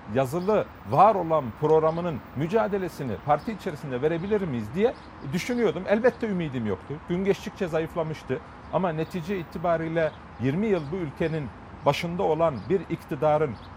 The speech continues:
bu şekilde hukuk devletini, demokrasiyi ters yüz etmesine, e, içeride mücadele etmeden müsa-, müc-, e, müsaade etmek doğru olmazdı.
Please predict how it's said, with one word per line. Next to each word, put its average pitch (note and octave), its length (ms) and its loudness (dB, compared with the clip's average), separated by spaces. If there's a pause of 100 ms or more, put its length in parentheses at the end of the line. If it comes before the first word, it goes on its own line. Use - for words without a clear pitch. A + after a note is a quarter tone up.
bu G#3+ 80 4
şekilde D#3 680 0
hukuk G3+ 300 -4
devletini, D#3+ 540 -4
demokrasiyi D#3+ 640 -2
ters C3 240 2
yüz A#3 120 -8
etmesine, C#3 560 -4 (420)
e, B2+ 200 0
içeride F3+ 400 0
mücadele E3 520 0
etmeden D#3+ 420 -2
müsa-, D3+ 400 -2
müc-, C#3 580 -6
e, C#3 40 -2
müsaade E3 420 0
etmek G3 320 -4
doğru D#3+ 200 10
olmazdı. F#3 540 2